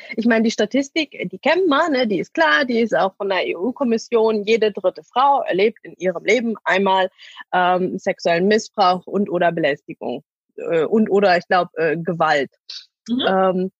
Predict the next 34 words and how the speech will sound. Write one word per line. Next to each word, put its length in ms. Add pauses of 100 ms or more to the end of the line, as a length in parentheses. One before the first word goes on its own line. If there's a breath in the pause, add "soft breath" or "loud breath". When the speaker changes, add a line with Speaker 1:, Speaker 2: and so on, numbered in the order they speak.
(800)
Speaker 1:
aber 640 (180)
die 200
Zahl 400
in 80
der 100
ersten 300
Therapiesitzung 800
an 80
den 40
Kopf 200
geworfen 380
zu 120
bekommen, 360
von 160
wegen, 240 (260 loud breath)
„Ja, 420
ähm, 320
das 140
ist 140
ja 100
was 140
Normales, 480
das 120
erlebt 280
jede 220
dritte 260 (100)
Frau.“ 340
Und 80
dann 120
saß 200
ich 60
da 120
und 120
so, 60